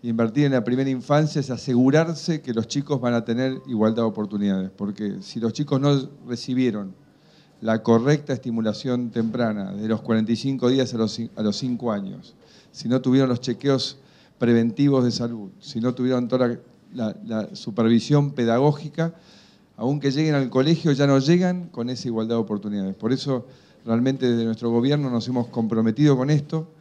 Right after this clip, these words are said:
y agradecerte a vos y a la Fundación alas ese apoyo que nos han dado para que María Eugenia Vidal, el jefe de gabinete y todo el equipo hayan podido impulsar estos veinte centros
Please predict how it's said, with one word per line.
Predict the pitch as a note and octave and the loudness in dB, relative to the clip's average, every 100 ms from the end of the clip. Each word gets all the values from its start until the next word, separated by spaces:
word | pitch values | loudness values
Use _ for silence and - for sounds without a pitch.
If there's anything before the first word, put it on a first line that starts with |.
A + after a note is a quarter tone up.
| - - - - | -20 -20 -20 -8
y | A2+ | -2
agradecerte | A2 A2 C3+ C3 B2+ | 0 0 -2 -2 0
a | |
vos | B2 C#3 C#3+ - - | 2 2 0 -8 -10
y | |
a | A2 | -8
la | G#2 | -6
Fundación | A#2 G#2+ G2+ B2 | -4 -4 -2 -4
alas | B2+ A#2+ - | -4 -6 -8
ese | - A2 | -10 -8
apoyo | G2 C#3+ C3 A#2+ | 4 4 6 2
que | A2+ | 0
nos | A2 A#2 | -4 -2
han | A#2 | 0
dado | C#3 D3+ D3 C#3+ C#3+ - - _ | 4 4 2 -2 -6 -18 -20 _
para | G#2 G#2 | -10 -6
que | G#2+ | -4
María | G#2+ A2 | -2 -2
Eugenia | G#2+ B2+ A#2+ | -2 -2 0
Vidal, | A#2 B2+ C3+ C3 C3 - - - G#2+ | 4 4 4 0 -4 -10 -20 -16 -10
el | |
jefe | G#2 B2 A#2+ | -6 -6 -2
de | |
gabinete | A2+ B2+ A#2+ | 0 0 0
y | A#2 | 0
todo | C3+ | 2
el | B2+ | 2
equipo | B2 C#3+ D3+ D3 D3 C#3+ - - - - | 0 -2 -4 0 -2 -2 -14 -20 -20 -6
hayan | B2 B2+ A#2+ | 0 2 2
podido | A#2 B2+ C#3+ | 2 2 0
impulsar | C3 B2+ B2 - C#3 C3+ | -2 -2 -2 2 2 2
estos | B2+ A#2 | 0 -4
veinte | A2 C#3 B2+ C3 | 0 -2 0 -2
centros | D#3 E3 E3 E3+ E3+ - | 0 0 0 -2 -2 -6